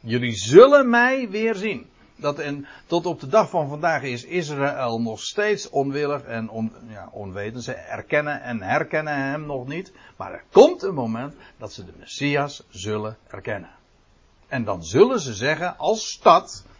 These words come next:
Jeruz-, hij, hij heeft het over Jeruzalem, die spreekt hij toe. Dan zal Jeruzalem hem weer zien. Dit is dus een hele duidelijke aanwijzing.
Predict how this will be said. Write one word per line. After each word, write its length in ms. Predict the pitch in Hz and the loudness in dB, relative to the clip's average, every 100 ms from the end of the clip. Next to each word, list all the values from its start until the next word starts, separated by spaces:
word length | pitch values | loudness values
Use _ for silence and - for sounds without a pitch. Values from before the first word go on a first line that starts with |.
| _ | _
Jeruz-, 380 | 98 104 165 147 | -6 -4 -2 -4
hij, 340 | - 107 139 - - | -10 -10 -12 -16 -16
hij 140 | 104 | -10
heeft 120 | 101 123 | -10 -4
het 100 | 202 | 0
over 200 | 196 185 | 0 2
Jeruzalem, 580 | 180 185 180 117 127 | 2 2 -2 -4 -6
die 160 | 147 220 | -4 -4
spreekt 300 | - 208 180 | 0 0 0
hij 140 | 160 | -2
toe. 300 | 160 120 131 - - - - _ _ _ _ _ _ _ _ | -2 -4 -6 -10 -20 -20 -20 _ _ _ _ _ _ _ _
Dan 280 | 110 123 117 | -4 -2 0
zal 340 | 127 165 - | 0 0 -2
Jeruzalem 1040 | 120 107 101 78 78 196 226 220 208 208 202 | -12 -6 -6 -6 -2 -2 2 2 4 2 0
hem 460 | 104 113 147 147 | -2 0 0 -2
weer 240 | 117 123 117 | -2 0 -2
zien. 360 | 98 127 107 - _ _ _ _ _ _ _ _ _ _ _ _ _ _ _ | -4 -6 -8 -12 _ _ _ _ _ _ _ _ _ _ _ _ _ _ _
Dit 180 | - 151 | -8 -8
is 200 | 233 214 | -6 -8
dus 260 | 214 190 - | -4 -4 -4
een 180 | 185 185 | -14 -14
hele 720 | 175 185 262 294 277 247 190 | -10 -4 0 0 0 0 2
duidelijke 380 | 170 147 117 | 2 0 -2
aanwijzing. 640 | 123 139 127 92 92 147 | -2 -2 -2 -4 -8 -12